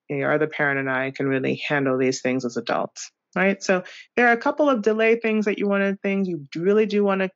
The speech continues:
c-, consider the question, but don't feel the need to answer the question if you're not prepared for it in that moment, because likely you're gonna say some things that are only gonna lead to more questions. And the, the reality is, is that,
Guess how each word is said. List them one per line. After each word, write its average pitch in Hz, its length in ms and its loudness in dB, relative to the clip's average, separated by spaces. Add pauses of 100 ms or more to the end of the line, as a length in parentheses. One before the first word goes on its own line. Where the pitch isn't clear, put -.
c-, - 180 -20
consider 190 320 -2
the 185 80 -2
question, 180 380 -4
but - 160 -6
don't 330 240 0
feel 320 220 2
the 220 100 0
need 156 300 -2
to - 120 -4
answer 147 260 -2
the 143 120 -2
question 139 400 -6
if 135 140 -8
you're 143 80 -2
not 131 240 0
prepared 127 380 -4
for 120 160 -4
it - 100 -4
in 123 120 -4
that 117 220 -4
moment, 76 320 -6 (340)
because 196 300 2
likely 202 440 2
you're 220 120 2
gonna 175 220 -2
say 165 220 -2
some 151 200 -6
things 135 420 -4
that 131 260 0 (720)
are 240 160 -4
only 165 220 2
gonna 165 200 2
lead 147 240 2
to - 80 -6
more 135 220 0
questions. - 560 -6 (360)
And 214 320 0
the, 220 180 0
the 240 160 2
reality 254 520 2
is, 170 160 0
is 170 100 -16
that, 165 240 -2